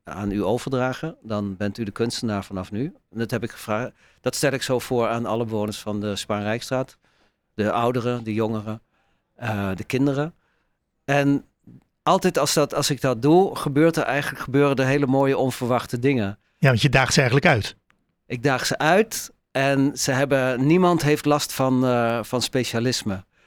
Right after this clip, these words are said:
Speaker 1: Zoals iedereen die afgestudeerd is aan een kunstacademie of designschool of, of, eh, anderszins, die weet precies wat, welke vorm waar moet en hoe, hoe strak het moet of juist los of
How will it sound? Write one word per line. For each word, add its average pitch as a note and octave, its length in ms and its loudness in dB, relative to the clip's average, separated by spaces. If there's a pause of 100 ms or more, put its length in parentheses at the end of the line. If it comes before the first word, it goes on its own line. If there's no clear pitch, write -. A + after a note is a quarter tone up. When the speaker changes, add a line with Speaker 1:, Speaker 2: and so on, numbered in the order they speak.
(440)
Speaker 1:
Zoals A#2+ 360 0
iedereen D3 380 2
die C3 160 2
afgestudeerd C3 580 -2
is B2 160 -6
aan A2 120 -2
een A2 80 -2
kunstacademie A#2+ 760 -2
of G2+ 120 -6
designschool A#2 840 -2
of, - 240 -12 (120)
of, - 320 -10
eh, G#2+ 160 -4
anderszins, C3+ 520 -2 (560)
die B2+ 140 0
weet D3 220 4
precies - 500 2
wat, C#3 400 0
welke C3+ 260 0
vorm C3 360 0
waar C3 260 0
moet C3+ 240 0
en B2+ 100 -2
hoe, C3 280 0
hoe C3 180 -2
strak - 340 -4
het B2 100 -8
moet C3 180 0
of A2 120 -6
juist B2 240 -2
los C3 320 0
of B2 160 -6